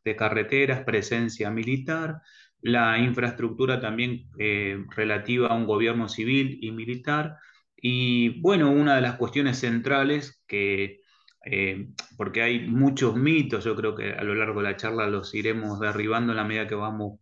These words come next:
pudiendo, hay muchos mitos relativos a que el sionismo como movimiento nacional del pueblo judío luchó contra el mandato británico y fue una fuerza anticolonial. Eso es una falacia lisa y llana. Tuvieron contradicciones secundarias en un momento histórico muy particular,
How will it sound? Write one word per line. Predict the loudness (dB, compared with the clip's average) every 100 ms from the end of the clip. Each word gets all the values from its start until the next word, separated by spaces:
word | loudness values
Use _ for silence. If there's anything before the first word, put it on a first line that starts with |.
| _
pudiendo, | 0 2 2 2 2
hay | 2
muchos | 0 -2 -2
mitos | -2 -2 -2 -4
relativos | -6 -4 0 2 0 0
a | 0 -2 -8 -20 _ _ _
que | 0 2 0
el | -2
sionismo | 0 0 2 0 0
como | -4 -8 -6
movimiento | -4 -4 -2 -2
nacional | -4 -4 -4 -2
del | -2 -2
pueblo | -2 -2 -4
judío | -4 -2 2 4
luchó | 2 0 0 2 2 0
contra | -6 -6 -6
el |
mandato | -4 -2 -2 -2 -2
británico | -2 -4 -2 -2 -4 -8
y |
fue | -6 -6
una | -4
fuerza | -6 -6 -6
anticolonial. | -6 -2 0 2 2 2 -2 -10 -12 -4
Eso | 0 0
es | 0
una | 0 0 0 -2 -6 -4
falacia | -2 2 2 0 -2 0
lisa | 0 -2 -2
y | -4
llana. | -2 -2 -2 -4 -6 _ _ _ _
Tuvieron | 0 2 4 2
contradicciones | 0 -2 0 0 0 -2 0
secundarias | -4 -2 -2 0 0 -2
en |
un | -6 -6
momento | -4 -4 -4 -4 -2 -2
histórico | -4 -2 2 2 0 -2 0
muy | 0 0
particular, | -2 -4 -2 0 0 -2 -6